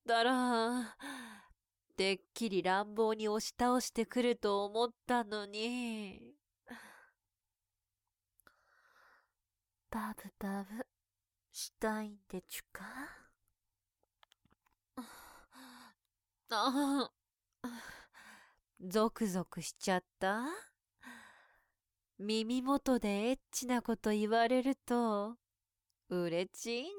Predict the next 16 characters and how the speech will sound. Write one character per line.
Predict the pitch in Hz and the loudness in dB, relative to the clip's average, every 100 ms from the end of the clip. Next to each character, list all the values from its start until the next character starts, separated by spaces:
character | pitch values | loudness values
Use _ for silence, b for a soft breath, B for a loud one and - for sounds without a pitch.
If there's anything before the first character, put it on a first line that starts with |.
| 349 | -4
ん | |
だ。 | 269 262 247 226 196 185 - 269 _ _ _ 233 226 208 B B B B _ _ | 0 4 4 2 0 -4 -8 -14 _ _ _ -16 -14 -16 B B B B _ _
意 | - 185 175 | -4 0 2
外 | 185 190 202 | 2 0 0
と | - 196 180 | -2 2 4
甘 | 175 170 190 | 2 2 2
え | 208 | 0
ん | 220 214 | -2 -4
坊 | 226 233 | 0 0
さ | - 240 | 2 0
ん | 240 | 0
な | 233 247 | 2 2
ん | 233 | 2
で | 226 | -4
す | - - | -4 -10
ね。 | 185 190 214 254 302 | -6 -4 -2 -4 -4